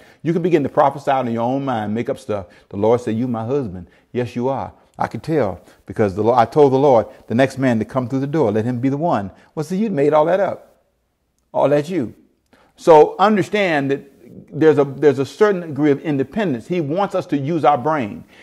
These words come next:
So you look at the facts, you weigh things out, you count the costs up, and then you make a decision. And then you, then you can't say that that's the decision everybody else has to make. That's a guideline. Now, there's some tough issues on this, on, in this,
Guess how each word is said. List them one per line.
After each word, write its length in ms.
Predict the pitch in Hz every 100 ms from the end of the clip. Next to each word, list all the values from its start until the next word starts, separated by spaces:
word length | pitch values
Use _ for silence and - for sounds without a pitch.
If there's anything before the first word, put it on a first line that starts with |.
| - _
So 180 | 180
you 180 | 160 190
look 200 | 202 226
at 60 | 208
the 60 |
facts, 400 | 196 190 190 185
you 80 | 147
weigh 200 | 135 190
things 320 | 185 180 175
out, 260 | 170 190 220
you 80 | 147
count 280 | - 190 185
the 80 |
costs 320 | 175 190 190 208
up, 140 | 202
and 100 | 190
then 100 | 202
you 60 | 196
make 180 | 196
a 40 | 202
decision. 440 | 185 - 180 107 _ _ _ _ _ _ _ _ _ _ _ _ -
And 120 | 175
then 120 | 220
you, 160 | 226 247
then 160 | 196
you 80 | 208
can't 260 | 202 226 226
say 140 | 202
that 240 | 180 170
that's 180 | 170 190
the 100 | 185
decision 400 | 165 170 180 160
everybody 440 | 175 170 165 175 190
else 200 | 208 208
has 180 | 123 110
to 80 |
make. 320 | 101 101 - _ _ _ _ _ _ _ _ _ _ _ -
That's 200 | 123 120
a 60 |
guideline. 380 | 110 101 - - _ _ _ _ _ _
Now, 140 | 147 147
there's 160 | 208
some 140 | 240 233
tough 260 | 247 240
issues 400 | 233 - 147 120
on 200 | - 131
this, 180 | 135 120 -
on, 200 | 127 131
in 180 | 135 117
this, 180 | 120